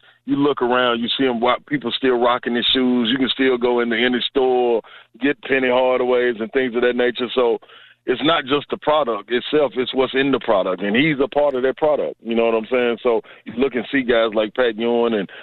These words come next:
no knock to them, man, but they, he, he, he has a different, um, bridge and a gap that's closed when it comes to being able to coach these young adults, man, and they respect him. That's first and foremost, and I think you get the most out of these guys,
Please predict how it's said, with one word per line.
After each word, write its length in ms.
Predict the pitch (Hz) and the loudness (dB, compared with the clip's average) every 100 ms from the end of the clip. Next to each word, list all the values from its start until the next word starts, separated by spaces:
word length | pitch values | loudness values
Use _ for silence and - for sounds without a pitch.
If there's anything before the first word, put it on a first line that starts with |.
| - | -4
no 140 | 113 | 0
knock 260 | 113 117 - | 2 0 -2
to 80 | 104 | -2
them, 300 | 127 127 117 | 0 0 0
man, 180 | 113 | -2
but 80 | 110 | 0
they, 200 | 110 117 - - - - | 0 0 -4 -20 -20 -10
he, 100 | 120 107 113 143 | -4 -4 0 -2
he, 60 | 135 | 0
he 100 | 156 | 0
has 200 | 147 120 | 2 0
a 60 | 104 | -4
different, 640 | 90 135 127 113 107 92 _ - | -2 -2 -2 -2 -4 -4 _ -4
um, 280 | 104 104 98 | -2 0 0
bridge 520 | 123 131 120 110 95 - - _ | 2 2 2 0 -2 -6 -8 _
and 180 | 101 101 | -2 0
a 40 | 95 | 0
gap 300 | 90 123 - | 2 0 0
that's 120 | 98 - | -6 -4
closed 580 | 120 120 110 95 92 98 | 0 2 0 -2 -6 -4
when 140 | 104 | -2
it 80 | 101 | -2
comes 320 | - 104 95 87 | 0 0 0 0
to 200 | 87 78 - - - | -2 -2 -8 -10 -2
being 160 | 107 | 2
able 180 | 98 90 | 2 0
to 20 | |
coach 260 | - 107 95 | -2 -2 0
these 180 | 101 95 | 0 2
young 220 | 101 98 | 0 0
adults, 380 | 90 104 101 92 | 0 0 0 -2
man, 300 | 95 98 95 | -2 0 2
and 180 | 90 82 - - | 0 -2 -10 -2
they 100 | 104 | 0
respect 500 | 104 - - 135 - | 2 0 -2 -2 -2
him. 140 | 123 | -2
That's 180 | 113 113 | -2 -2
first 240 | - 123 - | -2 -4 -4
and 140 | 98 | -6
foremost, 480 | 127 120 113 110 104 - - - | -2 0 0 -2 -4 -10 -20 -8
and 80 | 104 | -4
I 80 | 110 | -2
think 240 | 127 104 | -4 -4
you 80 | 113 | -4
get 160 | 120 | -4
the 80 | - | -2
most 340 | 98 123 233 - | 0 0 0 0
out 160 | 110 | 0
of 100 | 101 | 0
these 220 | 104 104 | -2 -2
guys, 320 | 95 107 101 | 0 2 0